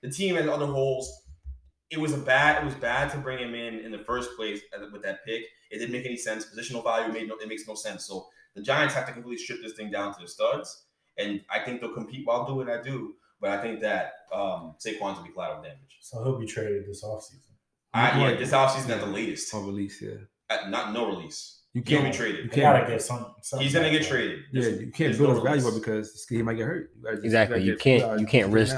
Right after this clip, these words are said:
Speaker 3: now.
Speaker 4: you can't risk trying to build his value up 'cause it might be game one, injured,
Speaker 1: You
Speaker 4: out
Speaker 1: also
Speaker 4: for four
Speaker 1: can't trade him
Speaker 4: weeks.
Speaker 1: now.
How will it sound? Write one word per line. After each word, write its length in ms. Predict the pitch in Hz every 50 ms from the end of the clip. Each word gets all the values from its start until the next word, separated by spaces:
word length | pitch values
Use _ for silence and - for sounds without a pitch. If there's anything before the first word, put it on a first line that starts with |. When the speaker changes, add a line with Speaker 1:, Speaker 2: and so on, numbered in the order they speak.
| 123
Speaker 3:
now. 60 | - -
Speaker 4:
you 80 | 107 101
can't 300 | - - 113 117 - -
risk 200 | 104 101 92 -
trying 160 | - 107 98
to 40 | 92
build 160 | 92 95 92
his 100 | 92 87
value 340 | 90 90 90 90 87 90 90
up 120 | 87 87 -
'cause 180 | - 92 87 90
it 40 | 90
might 200 | 92 87 85 85
be 80 | 87
game 320 | 85 87 87 87 87 82 85
one, 300 | 87 87 87 87 82 87 - _ _ _ _ _ _ _ _ _ _ _ _
injured, 500 | 95 92 90 90 87 87 85 - - - - - - - - -
Speaker 1:
You 80 | - 123
Speaker 4:
out 40 | -
Speaker 1:
also 140 | - - -
Speaker 4:
for 60 | -
four 120 | - 107 98
Speaker 1:
can't 60 | 95 101
trade 80 | 101 90
him 40 | -
Speaker 4:
weeks. 100 | - 95
Speaker 1:
now. 140 | 98 95